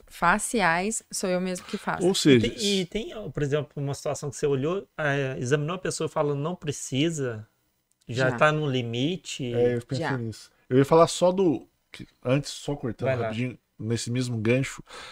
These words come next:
Speaker 2: Então significa dizer que não é tão complexo assim. Claro que o profissional tem que ser muito competente. Mas se você consegue fazer em si mesma, significa dizer que não é algo de ato-, tão grande complexidade. É algo que você consegue fazer.
Speaker 1: Sim.
Speaker 2: E aí o profissional tem que ser bom. Ou seja, quando erra é porque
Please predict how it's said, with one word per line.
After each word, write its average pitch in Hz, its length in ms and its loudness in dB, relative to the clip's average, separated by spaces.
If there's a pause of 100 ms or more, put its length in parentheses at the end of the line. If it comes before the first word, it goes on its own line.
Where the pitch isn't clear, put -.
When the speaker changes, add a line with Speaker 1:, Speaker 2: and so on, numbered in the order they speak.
(240)
Speaker 2:
Então 151 120 10
significa 170 320 4
dizer 151 140 2
que 160 80 -2
não 156 100 2
é 156 60 4
tão 175 200 -2
complexo 143 800 0
assim. 117 160 -6
Claro 120 240 0
que - 60 -20
o - 20 -20
profissional 120 340 -6
tem 135 120 -6
que - 60 -12
ser 156 80 0
muito 135 260 -2
competente. 120 720 -4 (420)
Mas 127 200 2
se - 60 -2
você 151 200 2
consegue 160 340 -2
fazer 113 200 -2
em 113 100 -6
si - 240 -8
mesma, 110 560 0 (260)
significa 113 460 -4
dizer 110 280 0
que 120 100 -10
não 139 160 2
é 135 60 8
algo 127 240 4
de 131 120 -6
ato-, 135 280 -6 (180)
tão 147 260 0
grande 135 300 0
complexidade. 139 760 0
É 120 40 2
algo 135 280 4
que 165 120 -10
você 147 280 -2
consegue 135 500 -4
fazer. 127 440 2
Speaker 1:
Sim. 156 520 -4
Speaker 2:
E 139 60 6
aí 131 60 12
o 139 60 10
profissional 151 320 0
tem 160 100 0
que 160 60 -4
ser - 80 4
bom. 175 180 6
Ou 139 80 4
seja, 127 320 6
quando 147 360 2
erra 143 260 8
é - 20 2
porque 165 340 -2